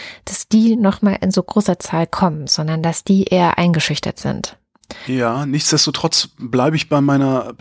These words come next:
Speaker 2: These, dass, äh, alle Corona-Leugner, vielleicht bis auf ganz wenige Ausnahmen,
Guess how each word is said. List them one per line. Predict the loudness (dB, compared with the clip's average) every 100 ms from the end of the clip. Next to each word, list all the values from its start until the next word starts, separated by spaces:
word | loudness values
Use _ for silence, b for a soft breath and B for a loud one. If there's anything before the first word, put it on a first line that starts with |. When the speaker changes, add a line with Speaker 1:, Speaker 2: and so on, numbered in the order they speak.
| 0
Speaker 2:
These, | 2 4 2 0
dass, | 0 0
äh, | -4 -12 -16 -20 -10
alle | -2 0 0 -2 -8 -6
Corona-Leugner, | -4 -2 -4 -4 -6 -8 -8 -10 -10
vielleicht | -8 -6 -6 -4
bis | -2
auf | 0
ganz | -2 0
wenige | 2 4 2 2
Ausnahmen, | 2 2 0 -4 -6